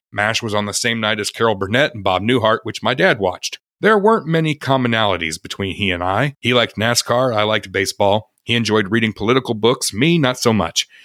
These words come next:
However, our enjoyment of mash was one thing that we did have in common. We'd talk about the lasting impact of mash and the other shows that featured the mash actors. When podcasts came out, I tried to get him to listen, but they just weren't his thing.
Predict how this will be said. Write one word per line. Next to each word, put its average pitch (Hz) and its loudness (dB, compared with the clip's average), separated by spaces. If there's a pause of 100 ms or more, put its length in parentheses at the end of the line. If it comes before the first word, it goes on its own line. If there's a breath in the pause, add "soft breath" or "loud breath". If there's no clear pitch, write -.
(140 loud breath)
However, 151 2
our 113 2
enjoyment 143 0
of 95 -6
mash 131 -2
was 85 -8
one 117 2
thing 107 -2
that 92 -6
we 92 -8
did 98 -4
have 92 -2
in 90 -8
common. 78 -6 (300)
We'd 160 2
talk 156 2
about 131 0
the 131 0
lasting 117 0
impact 107 -2
of 101 -2
mash 92 0
and 92 -4
the 117 -2
other 113 0
shows 107 0
that 78 -8
featured 101 0
the 98 -2
mash 95 -2
actors. 90 -4
When 92 -6
podcasts 156 0
came 143 2
out, 131 2
I 120 2
tried 123 0
to 117 -4
get 117 0
him 117 -2
to 117 -6
listen, 104 -2
but 104 -2
they 165 -2
just - -8
weren't 107 -2
his 95 -2
thing. 80 -4